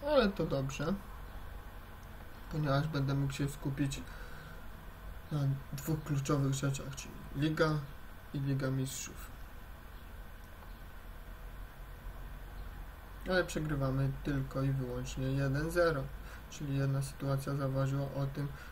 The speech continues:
która drużyna wygra-, wygrywa w półfinale Pucharu Anglii. Zobaczymy, jak tam Chelsea, bo następny mecz właśnie będziemy grali z Chelsea Londyn w lidze.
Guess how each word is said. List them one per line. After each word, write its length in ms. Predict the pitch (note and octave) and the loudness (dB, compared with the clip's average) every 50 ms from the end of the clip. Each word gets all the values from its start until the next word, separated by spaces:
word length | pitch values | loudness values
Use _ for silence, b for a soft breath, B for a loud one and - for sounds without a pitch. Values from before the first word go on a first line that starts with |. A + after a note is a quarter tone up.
| B B | B B
która 280 | - - D3 C#3+ C#3 C3+ | -6 -2 0 2 2 2
drużyna 540 | C3+ C#3 C#3+ C#3 C3+ C#3+ C#3+ C#3+ C#3 C#3 | 2 2 0 -2 0 0 0 2 2 2
wygra-, 500 | C#3 C#3 C#3 C3+ C3+ - C#3 C3+ C3+ C3+ C3+ - - | 2 2 0 0 0 0 2 2 2 2 0 -2 -4
wygrywa 480 | C#3+ C#3 C#3 C3 C#3 C#3 C#3 C3+ C#3 C3+ | -4 -2 -2 0 0 0 0 0 0 -2
w 60 | C#3 | -2
półfinale 640 | - - C#3 C#3 - - C#3+ C3+ C3+ C#3 C#3 C3+ C3+ | -2 -2 -4 -2 -2 -2 0 0 2 2 2 2 2
Pucharu 420 | C3+ - C#3 - C#3+ C#3 C3+ C3+ | 0 -2 -2 0 2 2 2 2
Anglii. 260 | C#3+ C#3+ C#3 C#3 C3 | 2 2 2 2 2
Zobaczymy, 480 | C3 C3+ C3 C3 C3 C3+ - D3 C#3+ C#3+ | 2 2 2 2 0 0 -2 -2 -2 -2
jak 180 | C#3 C#3 C#3 - | -2 -2 -2 -2
tam 180 | D3 C#3+ D3 | -2 -2 0
Chelsea, 400 | - D3+ C#3+ C#3+ C3+ C3+ - - - B B B B B B B B | 2 2 2 2 2 0 -2 -4 -4 B B B B B B B B
bo 60 | C#3+ | 0
następny 400 | C#3 D#3 D#3 D#3+ F#3+ F3 E3+ E3+ | 2 2 4 4 4 4 6 6
mecz 180 | F3 F3 E3 F#3 | 6 6 6 4
właśnie 340 | F#3 F3 E3+ - - E3 E3 | 2 0 0 0 2 0 2
będziemy 320 | E3 E3 F3 E3 E3 E3 | 2 0 0 0 0 0
grali 360 | E3 E3 E3 E3 E3 D#3+ E3 | 0 0 0 0 0 -2 -2
z 160 | E3 - - - - - - - - - - - - - - | -4 -4 -4 -6 -6 -6 -8 -8 -8 -8 -8 -8 -8 -4 -2
Chelsea 320 | C#3+ C#3+ D3 - - D3 | -2 0 0 0 0 0
Londyn 420 | C#3+ C#3 C3+ C3+ C3+ C#3 C#3 C#3 C3+ | 0 2 2 2 4 4 4 4 4
w 80 | C3+ | 4
lidze. 280 | C3+ C3+ C3+ C3 C3 | 4 4 4 4 2